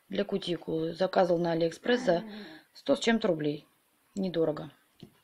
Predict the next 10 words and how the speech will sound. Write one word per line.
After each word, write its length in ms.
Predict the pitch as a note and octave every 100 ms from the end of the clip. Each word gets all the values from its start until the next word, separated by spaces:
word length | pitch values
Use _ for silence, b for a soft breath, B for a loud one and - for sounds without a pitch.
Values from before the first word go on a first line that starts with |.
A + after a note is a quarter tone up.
| - - - - - B B B B B B B _ -
Вот. 300 | F3 E3+ - B B B
И 220 | D#3+ D#4
шлифовочный 800 | D4 G#3+ G#3 G#3 G3+ F#3 - F#3
шарик 460 | F3+ - D4+ D4+ D4
такой. 560 | C4 B3+ B3+ B3+ B3 - B B B B B -
Он 220 | A#3 A3
зашлифовывает 880 | G3+ - F#3+ - A3 A3 F#3 F3 E3
до 140 | F3
блеска 680 | E3 F3+ G3+ - F#3+ F3+ F3+ _ _ _ _
поверхность 840 | F#3+ F3+ G#3+ B3 - A#3 A3+ -